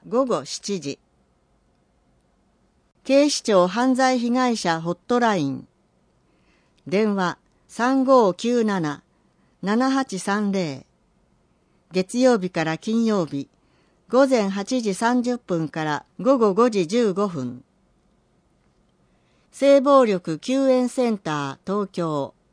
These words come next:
電話、五五七七三八九九。二十四時間三百六十五日。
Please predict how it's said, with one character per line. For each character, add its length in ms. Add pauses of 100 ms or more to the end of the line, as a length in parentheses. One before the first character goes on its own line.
(640)
電 260
話、 260 (380)
五 300
五 300
七 320
七 380 (280)
三 340
八 140 (220)
九 260
九。 440 (880)
二 200
十 220
四 160
時 160
間 360
三 300
百 240
六 260
十 220
五 160
日。 400